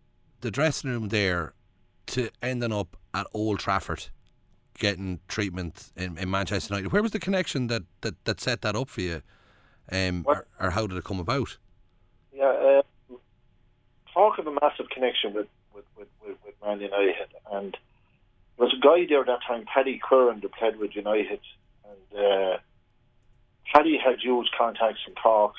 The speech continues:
Speaker 2: uh, through kind of the supporters clubs and different other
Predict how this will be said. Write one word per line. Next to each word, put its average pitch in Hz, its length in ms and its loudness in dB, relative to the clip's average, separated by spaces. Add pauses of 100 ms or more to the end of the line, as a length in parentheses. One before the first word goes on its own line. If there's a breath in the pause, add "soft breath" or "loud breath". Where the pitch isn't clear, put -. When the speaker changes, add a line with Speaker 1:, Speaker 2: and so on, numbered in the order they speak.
Speaker 2:
uh, 101 320 -4 (120)
through 107 280 -2 (160)
kind 104 140 -2
of 98 120 -6
the 98 180 -2
supporters 113 580 0
clubs 104 340 4 (300)
and 98 340 -4 (640)
different 110 280 4
other 110 160 6